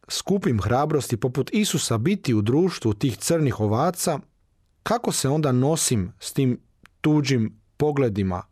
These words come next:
osudama, ismijavanjem? Koliko me tješi da je i sam Isus doživljavao iste te poglede, dobacivanja, komentare. U konačnici, možda sam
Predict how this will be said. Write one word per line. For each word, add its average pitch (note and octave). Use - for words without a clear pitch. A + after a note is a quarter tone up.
osudama, G#2+
ismijavanjem? C3
Koliko G#3
me E3+
tješi G3
da C3
je B2
i C#3+
sam F3+
Isus G#3+
doživljavao A#2+
iste F3
te A#2+
poglede, C3
dobacivanja, B2
komentare. G#2
U B2+
konačnici, C3
možda F#3+
sam D#3